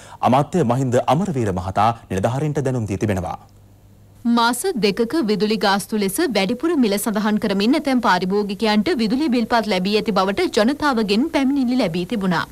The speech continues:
Speaker 2: ඒ අනුව අමාත්‍යවරයා මේ සම්බන්ධයෙන් විදුලි බල මණ්ඩලයෙන් විමසීමක් කළ අතර එහිදී තහවුරු වී තිබෙන්නේ එය එම මණ්ඩලයේ අත්වැරදීමක් බවයි. එය වහාම නිවැරදි කර විදුලි බිල්පත් පාරිභෝගිකයන් වෙත ලබා දෙන ලෙස අමාත්‍යවරයා නිලධාරීන්ට උපදෙස් ලබා දුන්නා.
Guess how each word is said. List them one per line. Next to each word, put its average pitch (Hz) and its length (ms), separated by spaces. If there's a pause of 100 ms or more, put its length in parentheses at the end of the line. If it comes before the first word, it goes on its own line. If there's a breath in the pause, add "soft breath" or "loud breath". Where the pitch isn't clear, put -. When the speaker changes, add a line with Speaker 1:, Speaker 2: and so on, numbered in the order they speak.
(120)
Speaker 2:
ඒ 208 160
අනුව 208 300
අමාත්‍යවරයා 208 720
මේ 294 140
සම්බන්ධයෙන් 220 560
විදුලි 240 260
බල 220 180
මණ්ඩලයෙන් 208 520
විමසීමක් 208 580
කළ 196 160
අතර 190 260
එහිදී 240 480
තහවුරු 294 420
වී 247 120
තිබෙන්නේ 180 480 (380 loud breath)
එය 220 120 (180)
එම 233 200
මණ්ඩලයේ 226 600
අත්වැරදීමක් 226 760
බවයි. 170 300 (260 loud breath)
එය 202 180
වහාම 233 420
නිවැරදි 202 440
කර 226 240
විදුලි 247 360
බිල්පත් 208 400
පාරිභෝගිකයන් 208 800
වෙත 208 140
ලබා 175 320
දෙන 254 180
ලෙස - 220 (360 loud breath)
අමාත්‍යවරයා 208 720
නිලධාරීන්ට 262 720
උපදෙස් 226 360
ලබා 165 280
දුන්නා. 180 340